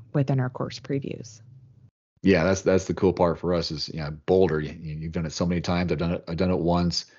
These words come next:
Speaker 2: Coeur d'Alene, I've done it a number of times. So we, we've got some experience we can share with you. And more to come. So when you go to, uh, Wendy, Wendy Mader, Mader, Wendy Mader's Training Peaks account on Training Peaks,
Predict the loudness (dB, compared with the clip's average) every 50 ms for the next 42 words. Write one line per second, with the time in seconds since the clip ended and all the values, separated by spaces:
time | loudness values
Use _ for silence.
0 | _ _ -4 0 2 4 4 6 4 4 4 2 2 2 0 0 0 0 0 0
1 | 0 0 0 0 0 0 0 2 2 0 0 -2 -6 _ _ _ _ _ _ _
2 | _ -4 -2 0 2 2 2 0 0 0 0 0 0 0 0 -2 -2 0 0 0
3 | 0 0 0 -2 -4 -2 -2 -2 0 2 2 2 0 0 0 0 0 0 -4 -8
4 | -16 _ _ -20 -20 -20 -20 -20 -20 -20 -20 _ _ _ _ 2 4 6 6 8
5 | 8 8 8 8 6 4 2 2 -2 -6 -8 -4 -2 -2 -2 -2 -2 0 2 2
6 | 2 0 -2 -2 0 2 2 2 4 4 2 0 0 -2 -4 -4 -2 -2 -2 -2
7 | -2 -2 -4 -2 -2 -2 -2 -2 -2 -2 -2 -2 -2 -2 -2 -2 -2 -4 -6 -8
8 | -12 _ _ -4 -2 0 0 0 0 2 2 2 4 4 4 2 2 -2 -4 -2
9 | 0 0 0 0 0 0 0 0 0 -2 -6 -4 -2 0 0 0 0 -2 -6 _
10 | _ _ _ _ _ _ _ _ _ _ _ -8 -6 -6 -6 -4 -2 -2 0 0
11 | -2 -2 -2 -2 -2 -4 -6 -12